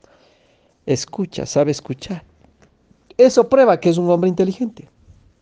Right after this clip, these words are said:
Entonces deténgase y reflexione un momento acerca de sus amigos, conocidos. ¿Quién tiene la reputeso-, la reputación de ser inteligente, sabio? ¿Sí?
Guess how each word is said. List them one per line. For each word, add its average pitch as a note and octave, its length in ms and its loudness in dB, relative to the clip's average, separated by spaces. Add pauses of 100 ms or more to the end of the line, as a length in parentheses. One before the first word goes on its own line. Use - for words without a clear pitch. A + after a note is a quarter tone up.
(720)
Entonces F#3+ 400 2
deténgase F3+ 540 0
y D#3 40 2
reflexione D#3 500 -2
un F3 100 -2
momento D3+ 380 -4
acerca B2 320 -4
de B2 60 -4
sus A#2+ 240 -10
amigos, A#2 540 -6
conocidos. A2 760 -10 (340)
¿Quién G3 160 -6
tiene F3+ 220 0
la D3 140 4
reputeso-, B2+ 640 -2
la A#2+ 180 0
reputación A#2 520 -4
de G2+ 60 -10
ser G#2 140 -6
inteligente, F#2 800 -12
sabio? - 540 -10 (1120)
¿Sí? B2+ 360 -16